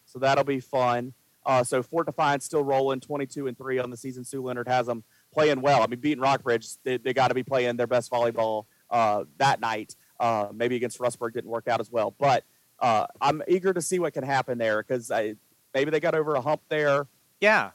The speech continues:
Speaker 1: Maybe
Speaker 2: Well
Speaker 1: they were still a little high when they played Rustburg. Maybe they can collect themselves this week and go on a little run here.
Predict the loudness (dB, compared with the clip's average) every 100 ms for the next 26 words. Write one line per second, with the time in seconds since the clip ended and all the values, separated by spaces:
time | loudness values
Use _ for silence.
0 | _ -2 2 4 2 0 0 2 4 0
1 | 2 2 4 4 2 -2 0 -2 -2 _
2 | _ _ _ 0 0 0 0 0 0 -2
3 | -2 -6 -6 -4 -4 -6 -4 -4 -4 -12
4 | -12 -12 -12 _ _ -2 0 0 0 0
5 | 0 0 0 0 -2 -4 -12